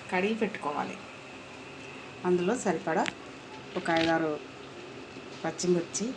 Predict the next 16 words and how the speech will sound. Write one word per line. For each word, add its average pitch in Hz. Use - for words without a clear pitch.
జీలకర్ర 170
రెండు 160
టీ 165
స్పూన్లు, 165
చింతపండు 165
ఒక 160
నిమ్మకాయ 160
అంత, 160
ఒక -
ఎల్లిగడ్డ 165
పాయలు 147
తీసి 175
పెట్టుకున్నాక, 147
శనగపప్పు, 170
పోపు 165
గింజలు. 160